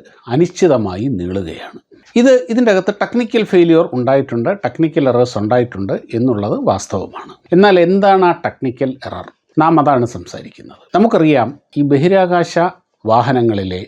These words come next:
ബഹിരാകാശ ദൗത്യങ്ങളിലെ, ബഹിരാകാശ പേടകങ്ങളിലെ ഒരു വളരെ പ്രധാനപ്പെട്ട ഘടകമാണ് ത്രസ്റ്ററുകൾ. എന്താണ് ഈ ത്രസ്റ്റർ എന്ന് പറഞ്ഞു കഴിഞ്ഞാൽ, അത് ചെറു റോക്കറ്റുകൾ, അത്രയേ ഉള്ളൂ അതിൻ്റെ അർത്ഥം.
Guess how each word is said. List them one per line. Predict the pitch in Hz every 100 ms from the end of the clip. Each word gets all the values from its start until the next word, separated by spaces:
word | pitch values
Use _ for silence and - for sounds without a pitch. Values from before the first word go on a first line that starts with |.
| _ 117
ബഹിരാകാശ | 120 160 143 135 117 120
ദൗത്യങ്ങളിലെ, | 104 107 117 107 95 90 87 -
ബഹിരാകാശ | 120 120 143 135 127 - -
പേടകങ്ങളിലെ | 107 120 117 107 104 92 92 104 - - - -
ഒരു | 180 180 190 _ -
വളരെ | 139 165 185 185
പ്രധാനപ്പെട്ട | 127 107 - 175 196 185 151 117 -
ഘടകമാണ് | 104 113 113 104 95 95 - _ _
ത്രസ്റ്ററുകൾ. | 143 - - 151 107 82 71 - - 175
എന്താണ് | 214 190 190
ഈ | -
ത്രസ്റ്റർ | 170 - - 208 269 147
എന്ന് | 139
പറഞ്ഞു | 120 120 120
കഴിഞ്ഞാൽ, | 113 107 127 - _ 180
അത് | 226 208 -
ചെറു | 233 262 214
റോക്കറ്റുകൾ, | 156 156 143 - 82 76 - -
അത്രയേ | - 208 180
ഉള്ളൂ | 170 160
അതിൻ്റെ | 127 101
അർത്ഥം. | - -